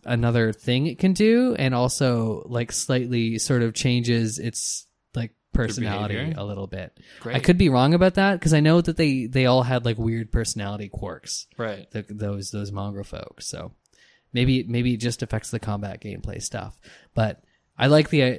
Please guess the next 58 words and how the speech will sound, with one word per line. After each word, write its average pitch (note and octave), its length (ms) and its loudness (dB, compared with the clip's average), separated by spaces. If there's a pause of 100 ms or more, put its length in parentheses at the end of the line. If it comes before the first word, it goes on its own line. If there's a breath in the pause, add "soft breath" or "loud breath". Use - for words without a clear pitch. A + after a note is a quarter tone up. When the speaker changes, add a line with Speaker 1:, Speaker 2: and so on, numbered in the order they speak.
Speaker 1:
that, A#2 420 -4
that's, B2 300 -4
you, C3 160 0
you B2+ 180 -2
gotta B2+ 240 4
bring B2 300 0
the A2+ 100 -2
personality G#2+ 600 -2
of G2+ 80 -8
the G#2 120 -8
animal G2 240 -8
parts G2 320 -10
in G2 460 -10 (340)
to - 80 -6
the G2+ 100 -4
creature - 460 -10
Speaker 2:
I B2+ 120 -6
think A2 180 -12
Speaker 1:
if - 80 -14
you're G#2+ 100 -10
Speaker 2:
so. - 60 -10
Speaker 1:
doing - 180 -14
a C3 40 -10
Speaker 2:
Otherwise, C3+ 320 -4
Speaker 1:
chimera. C3 40 -4
Speaker 2:
what C#3 160 -2
are A2 40 0
Speaker 1:
You're G#2+ 100 -4
Speaker 2:
you D#3 60 -2
Speaker 1:
right A2 80 -6
about - 20 -14
Speaker 2:
doing? - 100 -14
Speaker 1:
that. - 140 -20
Yeah. A#2 220 -4 (920 soft breath)
Speaker 2:
Use, B2+ 480 -6
use C#3 200 -2
something C#3 280 -2
else B2+ 260 -4
if A2 140 -12
you A2 100 -8
want G#2+ 140 -8
to G2+ 60 -12
brute. G2 420 -10
If G2 180 -16
you, G2+ 280 -14 (1000)
if - 100 -20
you G#2+ 40 -8
wanna G#2+ 160 -6
get G2+ 220 -12
trippy G2+ 480 -6
Speaker 1:
Yeah. B2 220 -2
Speaker 2:
with G#2 100 -10
the G#2 80 -6
heads, F#2 380 -10
then G#2+ 100 -8
Speaker 1:
Yeah. G2+ 160 -6
Speaker 2:
do F#2+ 120 -6
that. F2+ 280 -12